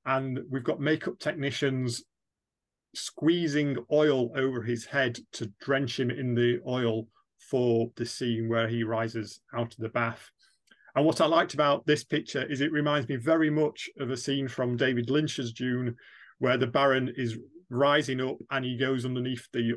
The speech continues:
oil shower, uh, just before he attacks the slave boy. Um,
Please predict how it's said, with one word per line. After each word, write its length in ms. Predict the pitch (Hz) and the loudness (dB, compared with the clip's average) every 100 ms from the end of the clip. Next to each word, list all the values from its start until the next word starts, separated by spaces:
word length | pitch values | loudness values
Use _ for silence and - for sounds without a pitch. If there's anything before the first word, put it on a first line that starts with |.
| - | 0
oil 300 | 139 139 131 | 0 2 0
shower, 520 | - 131 135 139 120 _ _ _ _ - | -2 -2 2 2 2 _ _ _ _ -12
uh, 140 | 123 117 | -8 -6
just 180 | 117 | -6
before 340 | 117 - 123 120 | -8 -4 2 2
he 60 | |
attacks 560 | 117 - 131 120 - - _ | 2 0 -4 -4 -10 -14 _
the 300 | 120 113 - | -4 -4 -8
slave 480 | - 139 131 135 120 | -8 0 0 0 0
boy. 360 | 139 147 135 - _ _ _ _ - | 0 0 -4 -10 _ _ _ _ -14
Um, 400 | 113 113 110 113 | -8 -4 -2 -2